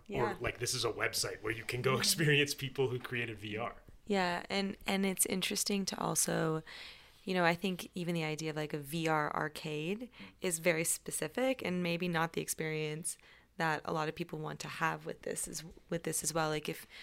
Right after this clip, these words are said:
Speaker 1: for something like Breathe, one of the reasons that we partnered with the Phi Center on it is because they are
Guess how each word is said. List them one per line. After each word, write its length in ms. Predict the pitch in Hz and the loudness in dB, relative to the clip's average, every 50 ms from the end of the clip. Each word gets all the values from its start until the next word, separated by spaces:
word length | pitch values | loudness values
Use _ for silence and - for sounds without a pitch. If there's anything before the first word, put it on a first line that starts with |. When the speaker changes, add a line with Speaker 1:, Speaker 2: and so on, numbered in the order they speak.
| - - - | -18 -14 -6
Speaker 1:
for 100 | - 190 | -2 0
something 340 | 180 196 180 165 175 170 165 | 2 2 2 2 0 -2 -2
like 240 | 160 156 151 151 - | -2 -4 -6 -8 -6
Breathe, 420 | - 170 165 165 165 160 160 156 156 - - 170 160 175 | -4 -2 -2 0 0 -2 -2 -4 -6 -10 -16 -14 -10 -4
one 140 | 170 165 | -4 -4
of 60 | 160 160 | -2 -2
the 80 | 160 | -4
reasons 340 | 156 160 156 - 160 156 - | -4 -4 -4 -4 -6 -6 -6
that 220 | - 156 156 156 156 | -4 -4 -4 -4 -4
we 340 | 160 156 156 156 156 156 151 - - - - - - - - _ _ - - | -4 -4 -4 -2 -4 -4 -6 -8 -18 -20 -20 -20 -20 -20 -20 _ _ -12 -4
partnered 420 | - 175 165 - 170 160 160 156 | -2 0 0 0 0 -2 -2 -2
with 180 | 151 160 160 - | -2 -4 -4 -4
the 80 | - | -6
Phi 280 | - - 170 175 180 185 | -4 0 2 2 2 2
Center 360 | 175 - 165 160 156 - 160 | 0 -2 -6 -6 -6 -6 -6
on 220 | 156 156 156 151 | -6 -6 -4 -4
it 180 | 151 151 151 151 | -4 -6 -6 -4
is 200 | - - 156 147 | -4 -6 -6 -6
because 420 | - 170 160 - - 156 156 147 - | -6 -8 -8 -6 -6 -6 -4 -4 -4
they 200 | - 156 156 156 | -4 -2 -2 -2
are 280 | 151 151 151 151 147 | -2 -2 -2 -2 -4